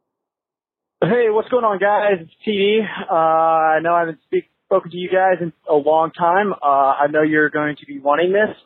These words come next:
Uh, I just saw, uh, Suicide Squad, um, and I just wanna give you my thoughts on the movie.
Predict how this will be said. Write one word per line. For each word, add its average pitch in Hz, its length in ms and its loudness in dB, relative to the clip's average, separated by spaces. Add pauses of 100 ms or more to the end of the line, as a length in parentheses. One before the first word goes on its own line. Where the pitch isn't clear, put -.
Uh, 147 80 2
I 139 140 2
just 185 300 -4
saw, 196 440 2 (520)
uh, 160 120 0 (100)
Suicide 214 460 0
Squad, 180 440 0 (300)
um, 147 960 0 (100)
and 190 520 2
I 185 120 2
just - 140 -8
wanna 190 140 0
give 170 80 -6
you 170 100 -4
my 170 100 2
thoughts 175 300 -2
on 160 80 -10
the 151 60 -2
movie. 175 340 0